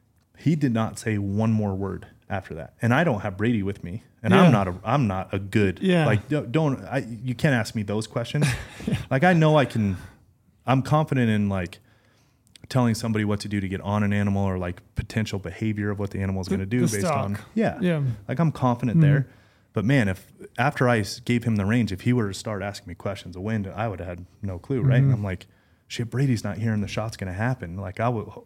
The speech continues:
Speaker 1: we were hoping we'd all get together for the
Speaker 2: Mm-hmm.
Speaker 1: shot. But it was, it just kinda materialized.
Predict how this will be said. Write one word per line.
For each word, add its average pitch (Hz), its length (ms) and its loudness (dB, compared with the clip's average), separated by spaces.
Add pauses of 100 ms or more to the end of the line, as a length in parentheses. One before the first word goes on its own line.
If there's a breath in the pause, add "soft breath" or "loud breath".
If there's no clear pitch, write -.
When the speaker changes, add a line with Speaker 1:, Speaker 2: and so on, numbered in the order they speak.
Speaker 1:
we 113 120 0
were 98 120 -2
hoping 127 300 -2
we'd 101 220 0
all 101 180 0
get 95 220 -4
together 98 560 -4
for 190 60 4
the 180 60 6
Speaker 2:
Mm-hmm. 135 200 4
Speaker 1:
shot. 107 320 -4 (960 loud breath)
But 120 100 2
it 113 60 0
was, 107 320 -4
it 110 80 -4
just - 160 -8
kinda 117 180 2
materialized. 98 760 -2